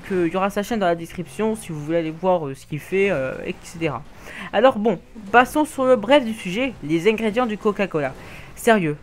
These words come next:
vous savez ce qu'il y a dans le Coca-Cola ? Oui, il y en a qui vont dire, oui, il y a de la cocaïne, ça tout le monde le sait. Enfin,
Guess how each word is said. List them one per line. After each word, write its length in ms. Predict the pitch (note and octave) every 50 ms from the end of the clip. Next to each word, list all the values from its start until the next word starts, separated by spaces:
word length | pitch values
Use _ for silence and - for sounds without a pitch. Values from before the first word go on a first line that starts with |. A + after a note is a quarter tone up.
| -
vous 60 | C#3+ D3+
savez 280 | - - A#3+ A#3+ C#4
ce 120 | C4 - -
qu'il 220 | - - - B3+
y 20 |
a 60 | C4 B3+
dans 140 | G#3+ A3+
le 80 | A3 A3
Coca-Cola ? 680 | - A3 A#3 A3+ - A#3 A3 A3 - A3 G#3+ A3+ B3+ B3 - - - - - - - G3+
Oui, 140 | A3+ B3+
il 40 | A3+
y 40 | G#3
en 80 | G3 A3+
a 80 | B3+
qui 160 | B3 - -
vont 180 | G#3 G3+ A3+ A#3
dire, 380 | G#3+ G#3+ A#3+ B3+ C4 C4+ C4 A#3+
oui, 320 | G#3 F#3 F3+ G3 G#3+ A#3
il 60 | A3+ G#3+
y 40 | F#3+
a 40 | E3+
de 40 |
la 80 | F3+ F3+
cocaïne, 600 | - - - - G3+ G3 G3 G#3 A3 A3+ G#3+ G3+
ça 140 | - G#3 F3+
tout 120 | - F#3+
le 60 | F#3
monde 140 | F#3 F#3 F3
le 100 | F3 F3
sait. 260 | E3+ - - A3+ A3+ A3
Enfin, 160 | A3 F#3